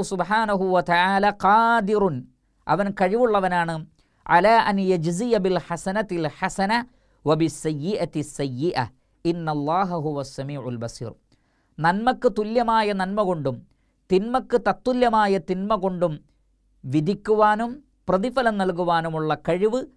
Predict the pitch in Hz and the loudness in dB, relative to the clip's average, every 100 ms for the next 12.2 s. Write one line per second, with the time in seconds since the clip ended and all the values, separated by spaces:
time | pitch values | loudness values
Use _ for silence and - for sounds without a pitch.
0 | _ _ - 151 151 156 170 151 147 143 | _ _ -4 -2 0 2 2 0 -6 -8
1 | 131 147 147 135 139 131 135 120 143 147 | -8 -6 -4 -4 -4 -6 -6 -4 -4 -4
2 | 151 196 247 _ _ _ 131 139 160 160 | -4 -6 -8 _ _ _ -4 -2 -2 -4
3 | - 143 135 131 131 165 - _ 123 123 | -6 -4 -2 -2 -2 -4 -10 _ -6 -4
4 | 117 110 110 104 - _ _ _ _ - | -4 -4 -6 -8 -16 _ _ _ _ -4
5 | 196 247 220 202 185 175 170 165 156 - | 2 4 8 6 6 2 0 -2 -6 -2
6 | 151 160 143 156 175 175 180 202 240 - | -2 2 2 2 0 -2 -4 -4 -6 -10
7 | _ _ _ 139 143 185 165 143 147 139 | _ _ _ -6 -4 -2 -2 0 0 0
8 | 139 143 156 143 139 135 139 139 135 131 | -6 -4 -2 -2 -4 -2 -2 0 -2 -4
9 | 127 127 - 165 165 170 170 190 202 220 | -6 -8 -4 -2 -2 -2 -2 0 0 -2
10 | - _ _ _ - 170 156 156 156 151 | -6 _ _ _ -4 -2 -2 -2 -2 -2
11 | 175 165 156 147 139 - 170 160 180 196 | -2 -2 -2 -2 -4 -2 -4 -2 -2 -2
12 | 185 | -2